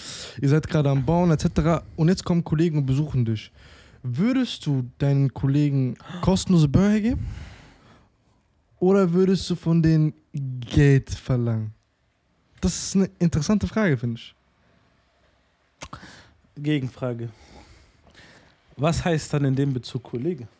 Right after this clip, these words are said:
Speaker 1: Stell mal vor, das sind Leute, die du im Fitnessstudio jedes, jedes Mal siehst.
Speaker 2: Aber ist es dann nicht so, wenn sie mich dann wirklich supporten wollen, dass sie dann dafür Geld ausgeben würden?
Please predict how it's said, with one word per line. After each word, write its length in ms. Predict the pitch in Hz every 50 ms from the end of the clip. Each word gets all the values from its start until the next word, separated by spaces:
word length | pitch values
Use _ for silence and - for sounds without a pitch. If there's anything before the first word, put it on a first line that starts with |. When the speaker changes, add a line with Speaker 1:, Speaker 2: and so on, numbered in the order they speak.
| _ _ _ _ _ _ _ _ _ _ _ _ _ - - - -
Speaker 1:
Stell 240 | - - - 165 160
mal 140 | 151 143
vor, 340 | 120 - - 147 151 151 - -
das 160 | 131 123 120
sind 120 | 127 131
Leute, 240 | 131 139 143 - 135
die 80 | 123 117
du 100 | 123 120
im 80 | 120
Fitnessstudio 580 | 113 - 147 - - 131 113 - 123 120 120 117 117
jedes, 240 | 117 113 110 110 - -
jedes 300 | 131 127 120 113 - -
Mal 120 | 117 110
siehst. 280 | 107 110 107 - - - _ _ _ _ _
Speaker 2:
Aber 300 | - 131 135 143 143 135 -
ist 120 | - 143 156
es 140 | 160 - -
dann 180 | 156 147 135
nicht 140 | 139 127 117
so, 180 | - 151 147 131
wenn 160 | 131 127 131
sie 60 | 123
mich 160 | 123 123 - -
dann 200 | 127 120 117 117
wirklich 280 | 127 123 - 123 113
supporten 600 | - - 127 - - 127 127 127 - - 135 123
wollen, 180 | 120 123 123 120
dass 180 | 120 117 -
sie 100 | - 120
dann 160 | 117 117 113 113
dafür 240 | 117 113 - - 120
Geld 240 | - 117 117 - 139
ausgeben 520 | 135 - - _ 135 123 131 131 127 123
würden? 200 | 127 135 139